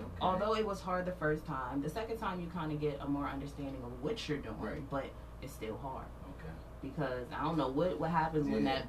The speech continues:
Speaker 1: that, that, that weight come back
Speaker 2: Yeah,
Speaker 1: on, you
Speaker 2: yeah,
Speaker 1: lose
Speaker 2: yeah.
Speaker 1: it. It's, it's like
Speaker 2: <laughs>
Speaker 1: the hardest thing. So one day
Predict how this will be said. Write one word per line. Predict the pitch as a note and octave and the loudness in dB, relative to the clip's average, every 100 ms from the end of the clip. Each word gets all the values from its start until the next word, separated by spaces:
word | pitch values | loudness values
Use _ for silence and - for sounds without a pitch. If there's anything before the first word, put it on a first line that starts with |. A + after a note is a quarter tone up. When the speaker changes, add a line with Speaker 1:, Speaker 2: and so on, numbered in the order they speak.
| - | 0
Speaker 1:
that, | C#3 - | 0 0
that, | D3+ D#3+ E3+ | 0 0 2
that | - | 2
weight | G3 G3 | 2 2
come | F#3+ F3 | 4 4
back | D#3 A#3 | 4 6
Speaker 2:
Yeah, | A#3+ A3 | 6 8
Speaker 1:
on, | F#3 | 8
you | D#3 | 8
Speaker 2:
yeah, | D#3 | 8
Speaker 1:
lose | A3 - | 8 6
Speaker 2:
yeah. | - | 4
Speaker 1:
it. | - - | 4 4
It's, | - - | 2 2
it's | C#3+ - | 0 2
like | E3 E3+ - | 4 2 4
Speaker 2:
<laughs> | |
Speaker 1:
the | D#3+ | 0
hardest | D#3 D#3 D#3+ F3 F#3 | 0 -2 -2 -2 -6
thing. | - - A#3 E3+ - | -6 -6 -4 -4 -2
So | C#3 C#3+ D3+ - - - - - - - - | -2 -2 -6 -10 -14 -12 -12 -12 -12 -12 -8
one | C3+ C#3+ D#3+ | -2 0 2
day | D3+ D3+ E3+ | 4 4 2